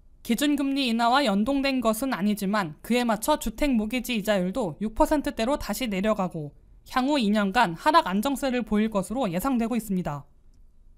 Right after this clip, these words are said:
다만 집을 사려는 수요의 증가에 비해 팔려는 주택 공급이 상당 기간 따라가지 못해 치열한 경쟁을 펼쳐야 하고 집값도 어느 정도 계속 오를 것으로 예고되고 있습니다.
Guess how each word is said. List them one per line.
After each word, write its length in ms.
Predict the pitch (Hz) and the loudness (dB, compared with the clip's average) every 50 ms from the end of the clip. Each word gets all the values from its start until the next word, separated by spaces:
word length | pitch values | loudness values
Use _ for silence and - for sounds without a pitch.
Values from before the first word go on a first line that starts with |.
| - - - | -20 -10 -2
다만 320 | - 226 226 269 285 294 | 0 2 2 2 2 0
집을 340 | 277 - 254 226 285 302 302 | 0 -2 -2 0 2 0 2
사려는 420 | 294 311 277 269 262 254 277 311 | 2 2 2 2 4 2 2 2
수요의 480 | 302 - - 349 349 339 339 330 330 320 | 2 2 2 2 2 4 4 2 2 0
증가에 460 | - - 220 226 220 262 254 240 233 | 0 0 0 2 4 2 2 2 2
비해 400 | 214 - 180 190 208 196 156 147 - | -2 -2 -2 -2 -2 -4 -6 -8 -6
팔려는 480 | - - 330 330 330 311 311 339 339 320 | -4 -2 2 4 4 4 4 2 0 -2
주택 340 | - - 214 - 269 262 | -4 -8 -4 -4 -4 -2
공급이 480 | - 226 220 214 190 180 185 254 214 170 | 0 0 0 0 0 -2 -2 -2 -4 -4
상당 380 | 165 - 285 302 294 339 320 302 | -4 -4 -4 0 2 2 2 2
기간 280 | 269 254 254 269 277 | 0 0 0 0 2
따라가지 440 | - 294 311 320 311 302 269 - 254 | 2 4 4 4 4 2 0 0 -2
못해 460 | 202 175 165 - - 233 185 147 - - - - - - | -4 -4 -6 -4 -4 -6 -6 -6 -8 -14 -20 -20 -14 -6
치열한 400 | - - 349 339 330 330 330 311 | 0 4 4 6 6 4 2 2
경쟁을 460 | - 254 247 254 262 262 269 277 269 | 0 -2 0 0 0 0 0 -2 -2
펼쳐야 460 | - 349 349 339 - 320 320 285 262 | 0 -2 -2 0 2 2 2 2 2
하고 360 | 233 214 202 175 151 147 - - - - _ - | 0 0 -2 -4 -8 -8 -10 -16 -20 -20 _ -14
집값도 440 | - - 214 208 220 214 - - 196 | -10 -10 -6 -2 -2 -2 2 4 4
어느 160 | 180 214 233 | 6 6 4
정도 280 | 247 - 254 254 247 285 | 2 0 -2 -2 -2 -4
계속 340 | 277 - 202 - 262 262 196 | -4 -4 -2 0 0 0 0
오를 200 | 190 196 233 226 | 0 -2 -2 -2
것으로 420 | - 208 180 - 220 262 262 208 | -2 -2 -2 -2 -2 -4 -2 -2
예고되고 400 | 175 202 214 262 226 247 233 220 | -2 -2 -2 0 0 0 2 0
있습니다. 480 | 214 220 196 185 175 156 156 147 143 | 0 0 -2 -4 -2 -2 -4 -8 -10